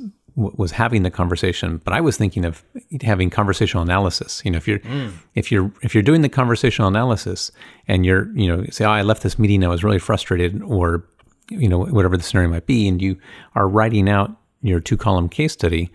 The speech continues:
Speaker 1: th-, this is gonna show up. You know, you're gonna see this disconnect between what's being said and what your thoughts are. 'Cause I, I imagine that person who says, "Well, I'll just go to the meeting and summarize,"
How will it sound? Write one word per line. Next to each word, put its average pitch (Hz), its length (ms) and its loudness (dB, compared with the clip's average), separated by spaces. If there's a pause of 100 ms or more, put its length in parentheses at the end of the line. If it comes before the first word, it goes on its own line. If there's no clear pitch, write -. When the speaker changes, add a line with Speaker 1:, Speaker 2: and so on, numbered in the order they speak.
(460)
Speaker 1:
th-, - 160 -4
this 135 240 2
is 165 100 0
gonna 101 220 2
show 98 260 2
up. - 300 -2 (240)
You 113 160 0
know, 90 120 0
you're 104 180 0
gonna 123 160 2
see 127 240 0
this 101 260 0
disconnect - 600 -2
between 87 520 2 (420)
what's 104 300 2
being 90 360 0
said 95 520 0 (200)
and 90 200 0
what 98 200 -2
your 92 160 0
thoughts 113 340 0
are. 90 240 -8 (580)
'Cause 104 240 0
I, 113 60 0
I - 20 4 (200)
imagine 104 380 2
that - 160 -4
person 90 440 0
who 90 180 0
says, 90 220 -4
"Well, 98 240 0
I'll 101 140 2
just 104 120 -4
go 110 100 4
to 101 40 6
the 95 60 4
meeting 92 240 2
and 82 80 -4
summarize," 92 600 0